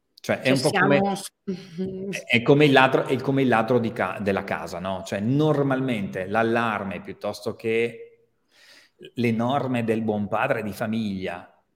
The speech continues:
Speaker 1: servono e sono sufficienti, ma se un ladro ti pende di mira, in qualche modo, prima o dopo, ci entra. Beh, è, è abbastanza, è abbastanza, il tema è abbastanza simile.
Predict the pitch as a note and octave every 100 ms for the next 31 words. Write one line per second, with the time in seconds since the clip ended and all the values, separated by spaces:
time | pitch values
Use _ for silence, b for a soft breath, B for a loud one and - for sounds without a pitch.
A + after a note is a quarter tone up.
0 | _ - - A#2 A#2+ G#2 F#2+ F#2 G#2+ -
1 | G2 D#3+ - E2 E2 G#2+ - C#3+ - -
2 | E3+ A2+ B2 A#2+ F#2+ F2 G#2 G2 C3 G2+
3 | F2+ B2 C3+ F#2+ G2 G#2+ G#2 G2+ A2+ A2
4 | F#2 B2+ G2 D#2+ G2+ G2 F2+ G2+ G2 D#2
5 | D#2 F2+ E2 D#2+ - D#2+ - _ - -
6 | D#3 C#3 D3+ C3+ B2+ C#3+ C#3+ C#3 - A#2+
7 | - B2+ A2+ G#2+ G2+ A2 G#2 - G2 -
8 | F#2+ F2 F2 E2+ F2 G2 G2+ F#2+ F#2 -
9 | - - - -